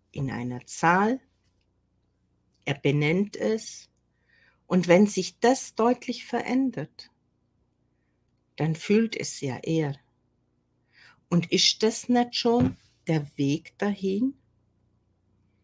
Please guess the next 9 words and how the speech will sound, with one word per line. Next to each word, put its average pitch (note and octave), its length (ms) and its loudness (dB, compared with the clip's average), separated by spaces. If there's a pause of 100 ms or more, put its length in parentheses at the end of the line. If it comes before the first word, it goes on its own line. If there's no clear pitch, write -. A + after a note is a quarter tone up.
(640)
dass G#3 200 4
es F#3 180 -2
ihm C3+ 140 -4
besser C3+ 380 -10
geht, G#3+ 440 -8 (260)
dass F3+ 240 0
er F3 60 0
glücklich A3 600 0
wird, C4+ 160 0